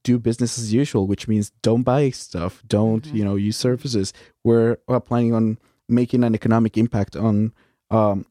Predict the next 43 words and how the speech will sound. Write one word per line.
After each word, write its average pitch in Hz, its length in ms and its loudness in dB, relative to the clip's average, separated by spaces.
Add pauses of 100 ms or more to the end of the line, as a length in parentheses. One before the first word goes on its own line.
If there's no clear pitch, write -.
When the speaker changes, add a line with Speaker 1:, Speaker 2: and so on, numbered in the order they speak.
Speaker 1:
as 120 160 0
a 120 60 2
response 117 460 -2
to 120 220 0
the 107 220 0
inauguration. 110 960 0 (400)
And 120 140 4
then 117 200 2
on 113 80 0
top 127 200 -4
of 117 120 -10
that, 104 160 -2
we're 110 140 2
asking 110 320 -4
people 113 260 0
to 113 720 0 (340)
gather 123 460 2
at 117 160 -6
City 147 240 -2
Hall 113 240 0
at 110 100 -2
two - 220 -2
o'clock, 110 580 -2 (160)
uh, 107 440 0
on 107 200 -2
Friday 104 600 -2 (400)
at 113 160 0
City 123 260 0
Hall 120 240 0
in 120 140 -2
New 117 140 0
Haven. 127 440 0 (480)
And, 123 500 0
uh, 120 200 2
we're 123 140 -2
gonna, 127 260 0
we're 127 140 0
planning 135 280 0
on 123 80 0
marching 120 520 -2
around 113 260 -2
five 117 160 -2
o'clock 107 400 -4